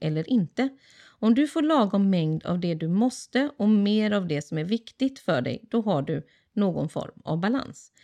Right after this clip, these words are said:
Om jobbet är trist, då behöver du kompensera det med någonting annat som du tycker är kul. Inte gnälla över hur skit det är.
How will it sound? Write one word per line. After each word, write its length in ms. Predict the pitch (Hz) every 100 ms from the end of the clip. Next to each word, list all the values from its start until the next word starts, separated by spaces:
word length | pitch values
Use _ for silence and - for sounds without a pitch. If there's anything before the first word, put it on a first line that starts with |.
| -
Om 260 | - - 220
jobbet 360 | 247 240 262 262
är 40 |
trist, 440 | - 339 349 -
då 60 | 285
behöver 360 | 233 247 226 190
du 100 | 190
kompensera 760 | - 180 175 - 180 151 151
det 220 | 160 165 156 _ _
med 200 | - 170
någonting 380 | 165 143 156 160 -
annat 400 | 202 180 165 -
som 160 | 175
du 60 | 160
tycker 300 | - 160 -
är 40 |
kul. 400 | - - 269 302 294 - - -
Inte 320 | 226 254 254
gnälla 580 | 208 247 269 214 196 247
över 140 | 214
hur 340 | 185 190 175 -
skit 420 | - 247 262 262
det 100 | - -
är. 320 | - 156